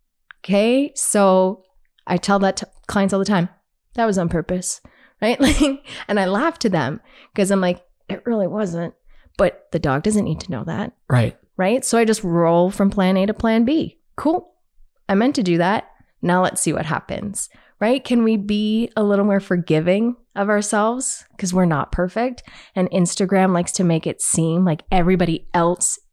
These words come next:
Speaker 1: is. And so we stay in this fearful state of, "Why can't I do it like everybody else?"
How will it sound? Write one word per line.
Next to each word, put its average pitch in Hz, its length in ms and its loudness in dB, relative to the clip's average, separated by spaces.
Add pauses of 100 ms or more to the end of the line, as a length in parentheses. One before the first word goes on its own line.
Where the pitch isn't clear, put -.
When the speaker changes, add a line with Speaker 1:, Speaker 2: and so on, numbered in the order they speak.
Speaker 1:
is. 180 560 2 (300)
And 185 160 2
so 190 140 0
we 180 160 0
stay 180 480 2
in 190 120 4
this 170 180 0
fearful 175 440 -2
state 180 380 0
of, 175 140 0 (380)
"Why 143 280 -2
can't 214 300 4
I 311 200 2
do 170 200 0
it 156 120 0
like 151 180 -2
everybody 175 520 2
else?" 240 420 0